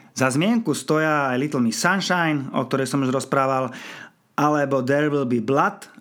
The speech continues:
Až na krev z roku dvetisícsedem, čo je film od Paula Thomasa Andersona, ktorý je v určitých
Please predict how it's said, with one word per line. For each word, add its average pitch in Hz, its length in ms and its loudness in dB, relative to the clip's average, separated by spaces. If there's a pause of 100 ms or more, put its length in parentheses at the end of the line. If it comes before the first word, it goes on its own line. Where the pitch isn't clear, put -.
Až 123 240 0
na 127 160 0
krev 156 400 -2 (500)
z 110 160 -6
roku 117 240 -2
dvetisícsedem, 139 1040 0
čo 123 240 -2
je 113 480 0
film 185 400 0
od 139 160 -4 (160)
Paula 208 320 2
Thomasa 165 400 -2
Andersona, 131 640 0
ktorý 131 400 0
je - 80 0
v - 80 -16
určitých 160 540 -2